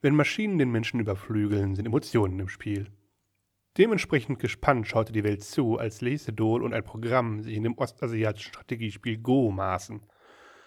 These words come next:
Lee rettete der Menschheit mit einer gewonnenen Partie etwas Restehre. Mit dem Endstand von vier zu eins verwies das Programm seinen ökologischen Gegner aber klar in die Schranken.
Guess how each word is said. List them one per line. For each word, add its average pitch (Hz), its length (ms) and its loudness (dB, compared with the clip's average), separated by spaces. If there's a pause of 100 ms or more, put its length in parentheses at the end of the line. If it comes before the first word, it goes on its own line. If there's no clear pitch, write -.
(380)
Lee 196 220 -2
rettete 139 320 0
der 123 100 4
Menschheit 123 540 -2
mit 110 180 -4
einer 190 320 2
gewonnenen 123 460 2
Partie 110 400 -6
etwas 202 380 0
Restehre. 123 680 0 (380)
Mit 127 180 -2
dem - 120 0
Endstand 135 360 -4
von 113 120 -8
vier 127 240 -2
zu 131 180 0
eins 113 280 2
verwies 117 300 -2
das 107 120 -4
Programm 117 460 4
seinen 110 200 0
ökologischen 110 600 0
Gegner 107 360 0
aber 101 140 -2
klar 113 400 2
in 98 120 -4
die 92 80 -8
Schranken. 104 480 -4